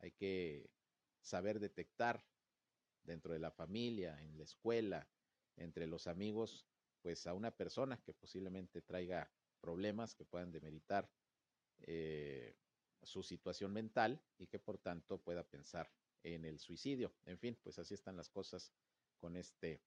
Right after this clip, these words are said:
con este tema que vale la pena irlo reflexionado. Aquí hemos platicado con psicólogos, con psiquiatras,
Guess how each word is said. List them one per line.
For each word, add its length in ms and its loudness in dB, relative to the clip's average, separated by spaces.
con 160 2
este 240 -4
tema 400 4
que 380 -2
vale 200 0
la 140 -2
pena 320 -2
irlo 200 -4
reflexionado. 600 0
Aquí 160 -2
hemos 160 -2
platicado 500 2
con 140 -10
psicólogos, 960 2
con 160 -16
psiquiatras, 880 2